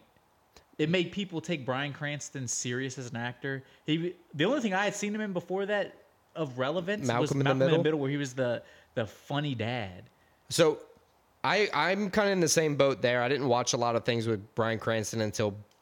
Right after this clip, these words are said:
Speaker 2: between Malcolm in the Middle and Breaking
Speaker 1: But that
Speaker 2: Bad.
Speaker 1: just put him on the map, and now he's regarded as one of the best actors,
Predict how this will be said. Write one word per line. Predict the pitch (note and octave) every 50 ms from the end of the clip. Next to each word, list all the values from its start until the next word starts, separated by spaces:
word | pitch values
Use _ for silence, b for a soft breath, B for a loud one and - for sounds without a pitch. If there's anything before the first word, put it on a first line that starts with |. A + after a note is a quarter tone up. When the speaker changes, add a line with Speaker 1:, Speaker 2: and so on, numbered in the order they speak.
| _ _ _ - - _ - B2+
Speaker 2:
between | A#2+ B2 - - B2 B2 A#2+ A#2+ B2 B2 B2 A#2 A2+ - -
Malcolm | B2 A#2 A2 A2 - A2+ A#2
in | A2
the | A2
Middle | A2 A2+ A2 A2 A2+
and | A2 G#2
Breaking | A2 G#2+ G#2+ - B2 A2+
Speaker 1:
But | G2+
that | G#2+ G#2+
Speaker 2:
Bad. | A2 A#2
Speaker 1:
just | A#2+ -
put | F#3 F#3
him | F#3 E3+
on | E3 D#3+
the | D3 C3
map, | B2 C3 D3 D#3 -
and | C3+ C3
now | C3+ D3+ E3
he's | D#3+ C#3
regarded | B2 G2 B2 A#2+ B2+ A#2+
as | A2 G#2
one | A2 A#2+ C3+
of | C3 A#2
the | G#2
best | G2 A2 A2 G#2+ - -
actors, | G#2 G#2 G#2 - - G#2+ G2+ G2 F#2+ -